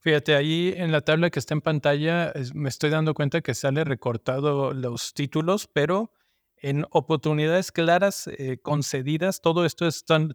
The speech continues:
en temas defensivos, el Ma-, Manchester City va contra West Ham. West Ham es el mejor en ese, en ese renglón, que solamente ha dejado ocho oportunidades claras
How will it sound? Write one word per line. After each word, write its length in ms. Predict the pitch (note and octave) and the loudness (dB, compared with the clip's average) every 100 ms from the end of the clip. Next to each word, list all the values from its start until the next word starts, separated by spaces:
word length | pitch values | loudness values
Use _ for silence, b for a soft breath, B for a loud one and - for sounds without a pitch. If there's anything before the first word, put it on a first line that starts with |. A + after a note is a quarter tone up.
| - | -2
en 180 | D3 C3 | -2 0
temas 300 | C#3+ D#3 D3+ | 2 2 0
defensivos, 580 | C3+ C3+ A#2 D3+ F3+ - | -2 -4 -6 -2 0 0
el 420 | D#3 A#2+ A#2+ B2+ D3 | 0 -2 -8 -8 -8
Ma-, 280 | C#3+ C#3 C3+ - | -4 -2 -4 -2
Manchester 460 | D3+ C#3+ D3 C3+ - | -2 -2 -2 -2 -2
City 240 | C3+ D3 | -4 0
va 120 | C3+ | 0
contra 260 | C3 B2+ B2+ | -2 -4 -2
West 240 | C3+ - | -2 -2
Ham. 200 | D3+ G3 _ _ _ _ - | -2 -2 _ _ _ _ -4
West 240 | D#3 F3 F3 | 0 0 2
Ham 200 | F3 - | 0 0
es 160 | D#3 - | -2 0
el 180 | C#3+ C#3+ | -2 -2
mejor 560 | C3+ B2+ - F#3+ - _ _ _ - | -4 -4 0 0 0 _ _ _ -8
en 200 | C#3+ C#3 | -2 0
ese, 600 | C#3+ D#3 D3 C#3 - - - | 0 2 2 0 -2 -8 -4
en 140 | C#3 | -2
ese 200 | C#3+ E3 | 0 0
renglón, 640 | C#3 C3 C3 E3 G#3+ - - | 0 0 2 2 2 -2 -6
que 120 | C#3 | -4
solamente 580 | - D3+ D#3 D3 - D3+ | 0 2 2 2 0 0
ha 100 | C#3+ | 0
dejado 480 | C3+ C#3+ C#3+ D3+ _ | 0 -2 -2 -4 _
ocho 380 | F3+ F#3 - F#3+ | -2 -2 -2 -2
oportunidades 680 | C3+ C#3+ - C3+ C3+ D3 - | -2 -4 -2 0 2 0 -2
claras 560 | C#3 C3 D3+ G3+ - | 0 2 2 -2 -8